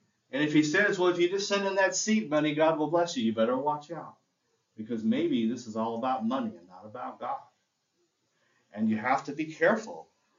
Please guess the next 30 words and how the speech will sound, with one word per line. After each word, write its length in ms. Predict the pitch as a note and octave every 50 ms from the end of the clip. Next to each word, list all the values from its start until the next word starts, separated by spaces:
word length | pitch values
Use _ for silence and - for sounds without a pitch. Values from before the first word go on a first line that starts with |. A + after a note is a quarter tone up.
| _ _ _
You 100 | F#2 F#2+
have 220 | A#2+ B2+ B2+ C3
the 60 | C3+
prosperity 800 | - - E3 E3+ E3+ E3 - - E3+ F3+ G3 G3+ F#3+ F3 E3+ E3+ - - -
preachers. 460 | - D3 C#3 C#3+ - A2 G#2 F#2+ G2
You 100 | A2 A#2
have 180 | C#3+ D#3+ D#3+ D3+
the 80 | D3
social 460 | C#3+ - F#3 F#3+ G3 F#3+ - E3+ D#3+
justice 520 | D3 D3+ F#3+ G3+ G#3+ G#3+ - - G#3 G3+ -
preachers 460 | - - F#3+ F3+ - - C#3 B2 B2
who 80 | A#2+ A#2+
are 140 | A#2+ - -
only 440 | D3 E3 F#3 G#3 G#3 G#3 G3+ F#3+ F#3+
interested 500 | G3 G3 G3 F#3 F#3 - - F#3 F3+ F3
in 100 | E3+ E3
social 500 | - - F3+ E3+ E3+ E3+ - D#3 D3+ D3+
justice 640 | D3 D#3+ F3 F3+ F3+ - - - F#2+ F#2+ - - - - _ _ _ _ _ _ _ _ _ _ _
and 180 | B2+ C3 C3 B2+
in 200 | A#2 A2+ G#2+ G#2+
their 340 | A#2 C3 D#3 F3 F3 F3 -
tribe, 640 | - - F3+ F#3 F#3+ E3+ B2 G#2+ G#2 - F#2 - - _ _ _ _ _ _ _
and 140 | - A2 A2
they're 100 | A2+ A2+
not 220 | B2 D3 E3 F#3 C3
actually 400 | A2 G#2+ - - - G2+ F#2 F#2
interested 460 | F#2 F#2 - - - - - A2 G#2
in 120 | G#2+ G#2+
serving 400 | - - A#2 G2 G2 G#2+ A2 A2
God. 280 | - G3 G3+ - -